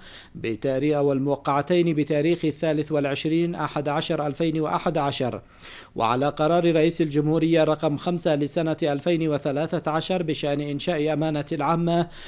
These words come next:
لمؤتمر الحوار الوطني الشامل، وعلى قرار رئيس الجمهورية رقم عشرة لسنة ألفين وثلاثة عشر بشأن النظام الداخلي لمؤتمر الحوار الوطني الشامل، وعلى قرار رئيس الجمهورية رقم أحد عشر لسنة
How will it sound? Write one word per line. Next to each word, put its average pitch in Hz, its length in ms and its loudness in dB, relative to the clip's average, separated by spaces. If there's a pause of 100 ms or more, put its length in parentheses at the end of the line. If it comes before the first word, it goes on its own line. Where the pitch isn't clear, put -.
(140)
لمؤتمر - 580 -2
الحوار 156 500 2
الوطني 170 500 2
الشامل، 123 460 2 (360)
وعلى 139 340 0
قرار 156 460 4
رئيس 160 260 2
الجمهورية 156 600 2
رقم 151 320 0
عشرة 165 440 0
لسنة 156 480 -2
ألفين 160 460 0
وثلاثة 151 600 0
عشر 170 400 0
بشأن 151 340 -2
النظام 151 380 0
الداخلي 156 720 2 (340)
لمؤتمر 117 400 -2
الحوار 156 640 2
الوطني 175 560 2
الشامل، 127 500 0 (380)
وعلى 127 340 2
قرار 165 440 2
رئيس 160 280 2
الجمهورية 156 580 2
رقم 156 340 0
أحد 151 340 -2
عشر 160 380 2
لسنة 151 420 0